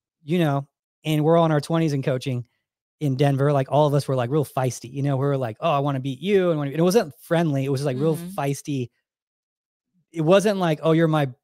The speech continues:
Speaker 1: my bro and you also have skill and we'll just see whoever wins." Cool. You know, it was
Speaker 2: Mm-hmm.
Speaker 1: like, "I'm gonna beat you." And, and I, like, it was just an attitude. It was like a feisty, it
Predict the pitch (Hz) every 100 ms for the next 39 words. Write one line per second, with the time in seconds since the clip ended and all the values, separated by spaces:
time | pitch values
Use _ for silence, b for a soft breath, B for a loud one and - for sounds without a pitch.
0 | _ 147 143 135 120 147 139 135 131 127
1 | 123 139 123 117 - 151 135 127 117 113
2 | 135 123 127 - 151 160 160 170 147 -
3 | 160 131 135 b b b 165 151 147 120
4 | 160 170 139 120 156 160 185 180 190 190
5 | 143 131 127 123 139 147 131 - 190 226
6 | 156 - 160 156 - 131 135 160 185 160
7 | - 156 170 160 185 175